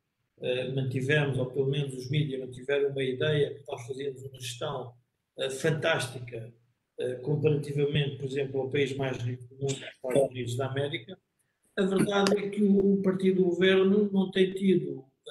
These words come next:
eh, grandes, grandes crescimentos a nível de aceitação popular. E, portanto, as sondagens não re-,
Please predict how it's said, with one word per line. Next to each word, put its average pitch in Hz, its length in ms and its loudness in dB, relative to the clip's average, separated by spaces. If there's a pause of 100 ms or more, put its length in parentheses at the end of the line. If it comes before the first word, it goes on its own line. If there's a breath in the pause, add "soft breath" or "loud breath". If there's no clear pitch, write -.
eh, 135 340 -4 (920)
grandes, 165 880 2
grandes 190 420 4
crescimentos 190 600 2
a 208 40 4
nível 208 440 6
de 220 520 0 (280)
aceitação 202 640 2
popular. 202 680 0 (480)
E, 135 60 -6
portanto, 143 680 -2
as 131 80 0
sondagens 156 500 0
não 185 160 2
re-, - 240 -8